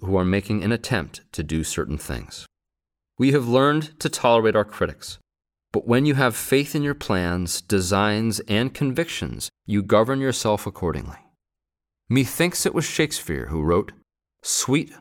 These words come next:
are the uses of adversity." It has also been proven that adversity causes some to break, others to break records. And in the words of Burke,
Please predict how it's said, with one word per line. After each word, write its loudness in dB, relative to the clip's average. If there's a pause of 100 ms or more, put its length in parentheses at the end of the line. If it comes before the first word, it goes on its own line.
are 4
the 0
uses -2
of -4
adversity." -4 (800)
It 0
has 0
also 4
been -4
proven -6
that -6 (380)
adversity 2
causes 0
some 0
to -4
break, 0 (360)
others 0
to -4
break -2
records. -8 (760)
And 2
in 4
the 2
words 4
of -4
Burke, 0